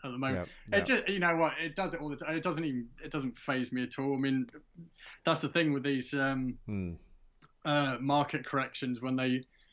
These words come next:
Speaker 1: when they really dip, that's when you wanna buy, 'cause you, you know, it's, crypto's on sale, if you see what I
Speaker 2: Yeah.
Speaker 1: mean.
Speaker 2: Didn't
Speaker 1: I
Speaker 2: it
Speaker 1: mean,
Speaker 2: get
Speaker 1: the
Speaker 2: to, um, didn't it get to sixty-three thousand dollars or sixty-four thousand dollars? Was that U S
Speaker 1: Yeah,
Speaker 2: or New
Speaker 1: uh,
Speaker 2: Zealand dollars?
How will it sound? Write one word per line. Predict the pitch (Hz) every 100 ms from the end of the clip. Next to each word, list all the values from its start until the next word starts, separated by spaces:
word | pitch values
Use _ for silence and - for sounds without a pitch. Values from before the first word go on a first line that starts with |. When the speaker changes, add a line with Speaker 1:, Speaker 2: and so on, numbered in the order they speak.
| _ 147
Speaker 1:
when | 135
they | 131
really | 131 143 131
dip, | 110 151 147 120
that's | 131 -
when | 135
you | 127
wanna | 127 123
buy, | 101 139 123 113 -
'cause | 120 123
you, | 123 - - - -
you | 139 139
know, | 120
it's, | 117 - - 120
crypto's | - 151 - 131 120
on | 139 127
sale, | 127 151 139 120
if | 117
you | 131
see | 123 135
what | 135
I |
Speaker 2:
Yeah. | 123
Speaker 1:
mean. | 123 - - - -
Speaker 2:
Didn't | 175 220
Speaker 1:
I |
Speaker 2:
it | 170
Speaker 1:
mean, |
Speaker 2:
get | 185 214
Speaker 1:
the | 196 196
Speaker 2:
to, | 165 135
um, | 113
didn't | 117 139 208
it | 240
get | 165 170
to | 127
sixty-three | - 160 - 175 160 - 135
thousand | 135 131 123 120 110
dollars | 104 139 135
or | 113
sixty-four | - - 131 - 117
thousand | 113 113 110 104
dollars? | 98 113 147 - -
Was | 127 123
that | 175
U | 156 139 160
S | 160 143
Speaker 1:
Yeah, |
Speaker 2:
or |
New | 127
Speaker 1:
uh, | 117
Speaker 2:
Zealand | 120 123 131
dollars? | 117 92 90 87